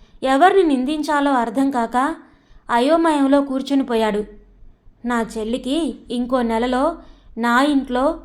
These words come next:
నాకు నచ్చిన వాడితో పెళ్లి జరుగుతుంది. ప్రేమ, పెళ్ళి, తొక్క, తోటకూర అంటూ ఎవడైనా అడ్డుపడాలని చూశాడో ఈసారి మర్డర్ చేసి జైలుకెళ్ళడానికి కూడా నేను ఆలోచించను, జాగ్రత్త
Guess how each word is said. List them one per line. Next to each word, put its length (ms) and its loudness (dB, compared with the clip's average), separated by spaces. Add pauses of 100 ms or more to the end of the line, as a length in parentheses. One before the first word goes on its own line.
(200)
నాకు 260 0
నచ్చిన 440 -2
వాడితో 320 4
పెళ్లి 280 0
జరుగుతుంది. 560 -2 (720)
ప్రేమ, 360 0 (320)
పెళ్ళి, 580 0
తొక్క, 440 0
తోటకూర 500 -2
అంటూ 340 2 (580)
ఎవడైనా 400 4
అడ్డుపడాలని 600 4
చూశాడో 600 4 (600)
ఈసారి 420 -2
మర్డర్ 460 -2
చేసి 280 -2 (480)
జైలుకెళ్ళడానికి 800 4
కూడా 160 4
నేను 240 0
ఆలోచించను, 600 0 (180)
జాగ్రత్త 560 2